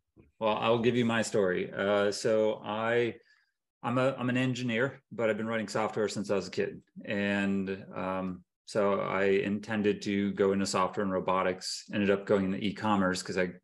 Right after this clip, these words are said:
graduated college in two thousand. Um, and I did e-commerce and content management in the sort of, uh, consulting to Fortune five hundred companies for twelve years. And I ended up building a,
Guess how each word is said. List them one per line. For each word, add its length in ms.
graduated 420
college 420
in 100
two 100
thousand. 540
Um, 400
and 160
I 120
did 200
e-commerce 560
and 140
content 320
management 500
in 240
the 400
sort 240
of, 120
uh, 140
consulting 720
to 200
Fortune 360
five 160
hundred 220
companies 360
for 140
twelve 320
years. 420
And 160
I 120
ended 180
up 80
building 380
a, 200